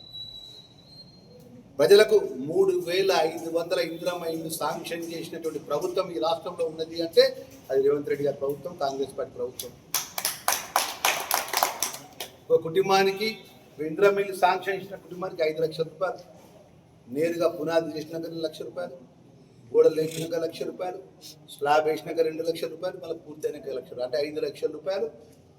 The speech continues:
ఆ ఇందిరమ్మ ఇల్లు లబ్ధిదారి అకౌంట్లో ప్రతి సోమవారం అకౌంట్లో జమ చేసే విధంగా ఆన్‌లైన్ ద్వారా ప్రభుత్వ నిబంధన అనుగుణంగా మూడు వేల ఐదు వందల రేషన్ కార్డులు ఇచ్చి ఇలా పేదవాళ్ళని అందుకున్నటువంటి ఇందిరమ్మ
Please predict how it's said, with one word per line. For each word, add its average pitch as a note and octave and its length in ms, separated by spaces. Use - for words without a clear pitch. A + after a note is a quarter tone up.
ఆ C3+ 100
ఇందిరమ్మ E3 420
ఇల్లు E3 280
లబ్ధిదారి E3 440
అకౌంట్లో F3 440
ప్రతి D3 260
సోమవారం E3 500
అకౌంట్లో D#3 340
జమ C#3+ 240
చేసే C#3+ 160
విధంగా E3 400
ఆన్‌లైన్ F3+ 480
ద్వారా D#3+ 260
ప్రభుత్వ F#3 320
నిబంధన E3 280
అనుగుణంగా D#3+ 480
మూడు D#3+ 260
వేల D#3+ 220
ఐదు C#3+ 380
వందల D3+ 240
రేషన్ C3+ 300
కార్డులు B2+ 220
ఇచ్చి B2+ 240
ఇలా C3 180
పేదవాళ్ళని C#3 460
అందుకున్నటువంటి B2+ 600
ఇందిరమ్మ E3 400